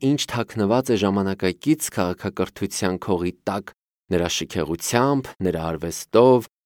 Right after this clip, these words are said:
դատարկությամբ և աղմկաբարությամբ հանդերձ։ Որքան հազվադեպ են այն մարդիկ, որոնց կյանքը օրենքի իրականացումն է, անհրաժեշտության, օ,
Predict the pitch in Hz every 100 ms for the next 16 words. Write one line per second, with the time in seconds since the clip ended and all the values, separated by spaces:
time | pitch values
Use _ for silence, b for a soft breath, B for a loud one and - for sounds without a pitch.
0 | _ - 107 101 92 95 - - 117 127
1 | 127 - 104 - 95 101 98 92 92 85
2 | 85 85 82 - 80 80 - 80 - -
3 | - - - _ _ _ _ _ _ _
4 | _ _ 123 127 131 - 113 139 156 139
5 | 127 101 104 101 104 82 76 78 80 95
6 | 95 - 175 - - _ _ _ 147 175
7 | 165 - 151 160 131 107 98 110 107 127
8 | 113 101 98 95 95 90 - - 58 57
9 | 52 - - _ _ _ _ _ _ _
10 | - 90 110 107 107 98 104 - 101 98
11 | - 101 92 80 73 62 - _ _ _
12 | _ _ _ _ _ _ - -